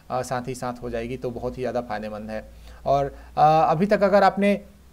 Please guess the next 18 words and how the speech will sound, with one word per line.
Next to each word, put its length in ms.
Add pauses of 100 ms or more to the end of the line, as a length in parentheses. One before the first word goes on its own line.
(640)
चैनल 180
को 100
सब्सक्राइब 520
नहीं 140
किया 140
तो 60
उसको 180
सब्सक्राइब 460
जरूर 200
कर 80
लीजिए, 280
that 200
will, 200 (300)
uh, 260
be 140
beneficial 540
for 160
you 200